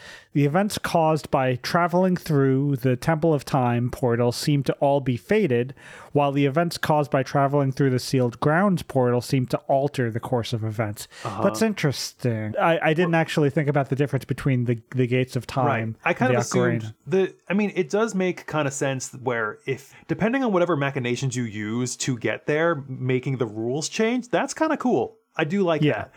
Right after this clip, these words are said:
Speaker 2: I did already kind of have the feeling that, like, most of the time travel stuff that was, like, willed by Hylia kinda was paradox free, you know what I mean?
Speaker 1: Mm-hmm.
Speaker 2: 'Cause if, if,
Speaker 1: Yeah.
Speaker 2: if, you know, if your god, if your all-powerful time god wants it, then, like, you know, whatever.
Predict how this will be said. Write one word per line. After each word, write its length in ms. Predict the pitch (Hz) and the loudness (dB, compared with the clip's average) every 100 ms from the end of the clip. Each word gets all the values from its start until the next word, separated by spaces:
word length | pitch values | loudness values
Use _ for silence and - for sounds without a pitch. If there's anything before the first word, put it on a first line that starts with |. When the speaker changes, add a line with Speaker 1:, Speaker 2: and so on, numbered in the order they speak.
| _ - | _ -2
Speaker 2:
I 100 | 185 | 0
did 240 | 262 294 | 0 2
already 340 | 175 170 170 165 | 2 2 0 -2
kind 160 | 151 | -2
of 60 | 139 | -2
have 280 | 127 139 120 | 0 -2 -2
the 220 | 123 117 | -4 -6
feeling 400 | - 131 123 117 | -4 -2 0 0
that, 280 | 117 - - | -4 -6 -8
like, 160 | 107 | -8
most 300 | 113 117 123 | -4 -2 -2
of 60 | 135 | -2
the 80 | 135 | -4
time 240 | 135 127 | -4 -4
travel 240 | 127 127 127 | -2 -4 -4
stuff 340 | - 123 120 | -4 -4 -2
that 120 | 110 | -6
was, 120 | 107 | -6
like, 200 | 110 110 107 | -6 -6 -8
willed 460 | 101 110 110 110 | -6 -2 -2 -2
by 200 | 117 107 | -4 -4
Hylia 720 | 104 104 104 101 110 113 113 117 120 - _ | -6 -8 -8 -6 -4 -2 -4 -8 -20 -20 _
kinda 380 | - 120 113 104 - _ _ 120 | -6 -4 -4 -6 -14 _ _ -6
was 200 | 120 - | -6 -4
paradox 720 | - 113 113 117 117 117 - | -4 -2 0 0 0 -2 -6
free, 560 | - 127 120 123 135 127 | -6 -4 -2 -2 -4 -4
you 60 | |
know 80 | 131 | -2
what 80 | 135 | -2
I 60 | 143 | -2
mean? 280 | 156 160 - 190 | -2 -6 -6 -2
Speaker 1:
Mm-hmm. 160 | 143 | 0
Speaker 2:
'Cause 100 | 165 160 | 2 0
if, 80 | 135 - | -2 -2
if, 120 | 135 | 0
Speaker 1:
Yeah. 140 | 127 196 | 2 0
Speaker 2:
if, 180 | 196 | -4
you 60 | 202 | -2
know, 140 | 139 | 0
if 180 | 147 147 | 0 -2
your 120 | 156 | -4
god, 440 | 147 135 143 156 127 | 0 0 0 0 -4
if 120 | 139 | -8
your 120 | 147 | -4
all-powerful 580 | 123 139 - 131 135 127 | -2 -2 -2 -2 -2 -4
time 380 | - 139 131 131 | -4 -2 0 -2
god 320 | 120 113 107 | -2 -2 -2
wants 380 | 104 110 107 - | -4 -4 -4 -2
it, 160 | 117 113 | -4 -4
then, 120 | 110 | -4
like, 200 | 110 104 - | -6 -8 -12
you 100 | 139 | -6
know, 180 | 117 101 | -6 -4
whatever. 460 | 101 120 131 104 | -2 0 0 -4